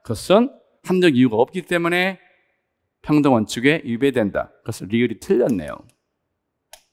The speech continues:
리을이 틀린 겁니다. 자, 이거 국회 팔 급 시험 문제에서 십 번 문제로 출제가 됐던 거고 이게 올 초에 나왔던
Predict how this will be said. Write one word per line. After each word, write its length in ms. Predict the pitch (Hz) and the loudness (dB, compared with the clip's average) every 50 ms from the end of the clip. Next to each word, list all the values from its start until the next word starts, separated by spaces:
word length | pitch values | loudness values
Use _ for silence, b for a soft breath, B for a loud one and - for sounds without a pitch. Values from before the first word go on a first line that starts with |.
| _ _ _ _ _ _ - - _ | _ _ _ _ _ _ -20 -8 _
리을이 220 | - 117 127 120 110 | 2 4 4 4 2
틀린 220 | - - 185 180 | 0 -4 -4 -4
겁니다. 360 | 156 104 82 80 67 58 - _ _ _ _ _ _ _ _ | -4 -4 -4 -6 -12 -14 -16 _ _ _ _ _ _ _ _
자, 360 | - - 113 107 123 156 170 - b b b b b b b b | 2 4 6 6 6 4 2 -2 b b b b b b b b
이거 440 | - 123 110 120 127 156 156 - - _ _ _ _ | 0 2 4 4 4 4 2 -2 -10 _ _ _ _
국회 280 | - 143 127 - - 151 | -6 -6 -2 0 0 0
팔 240 | - - 160 160 160 | 0 0 -4 -4 -4
급 140 | 156 170 143 | -4 -6 -6
시험 200 | - - 165 156 | -4 -2 -2 0
문제에서 1000 | 143 139 135 127 123 - 127 120 117 113 107 - 123 135 165 180 - - _ _ - | 0 2 2 2 0 0 0 0 0 0 0 2 4 4 4 2 -2 -10 _ _ -12
십 240 | - - 185 _ | -8 -8 -6 _
번 160 | - 190 180 170 | 0 0 0 2
문제로 280 | 156 143 135 123 117 | 2 0 0 0 0
출제가 460 | 117 - - 160 - - 156 139 135 | -2 -6 -8 -8 -4 -2 0 0 0
됐던 320 | - - 104 - - 135 135 | 0 -2 -8 -4 -2 0 2
거고 260 | 127 117 101 101 95 - | 2 0 0 -2 -8 -10
이게 400 | 110 104 110 127 117 123 143 b b b b b b b b | -8 -2 2 4 4 4 2 b b b b b b b b
올 300 | - 131 139 151 147 - | 6 6 6 6 4 0
초에 240 | - 208 208 202 | -2 0 0 2
나왔던 480 | 180 151 139 135 131 - 160 170 180 165 | 4 2 2 2 0 -2 -4 -4 -6 -8